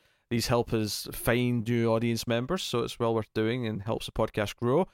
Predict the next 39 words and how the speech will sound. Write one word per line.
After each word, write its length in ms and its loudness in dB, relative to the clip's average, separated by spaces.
You 80 2
can 80 2
get 160 6
us 120 2
on 360 2
Twitter 300 2
at 200 2
Screams 460 -2
Midnight 480 0
for 180 2
updates 460 -2
and 120 -4
jokes 380 0
and 100 -2
whatever 340 0
else 260 -2
we 160 -4
happen 260 -8
to 100 -18
do 200 0
on 200 -2
there. 360 2
Other 360 2
than 560 0
that, 440 0
um, 480 -2
is 80 -4
there 80 2
anything 160 -2
else 160 0
I 40 2
usually 180 0
promote? 340 -4
Uh, 380 2
oh, 220 2
do, 160 2
do, 140 -2
do, 220 -8
do, 140 -4